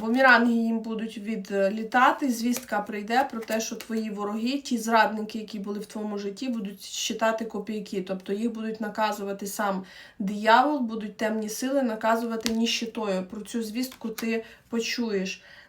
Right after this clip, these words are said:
Так хорошо, добре, нам це не інтересно, а подарунок вам який буде? Те, що там бумеранги, понятно, все по справедливості. А який подарунок вам?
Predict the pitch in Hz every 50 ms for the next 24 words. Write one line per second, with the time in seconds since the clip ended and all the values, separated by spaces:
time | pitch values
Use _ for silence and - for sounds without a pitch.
0 | _ - 294 294 294 - - 349 349 392 381 - - - 392 294 254 269 269 269
1 | 285 277 294 285 285 285 285 294 294 285 294 285 285 311 294 302 294 285 - 254
2 | - 233 233 - 269 247 277 285 302 294 294 285 285 - 262 277 277 269 254 233
3 | 220 220 208 - - 208 202 196 190 196 190 180 175 185 180 - - - 254 262
4 | 262 262 311 311 - 302 294 285 277 269 277 277 285 285 294 294 294 285 277 277
5 | - - 277 269 269 269 247 226 - - 190 185 190 - - - - - - -
6 | - - 254 254 - 262 262 - - 262 254 240 247 247 233 247 247 240 233 220
7 | 185 190 190 - - - 190 180 185 185 - - _ - - - - - - _
8 | _ _ _ _ - - _ - _ _ _ - - - - - - - - -
9 | - - - 208 220 220 - 277 262 - 269 226 262 254 262 254 254 254 240 -
10 | 233 226 226 202 180 180 180 190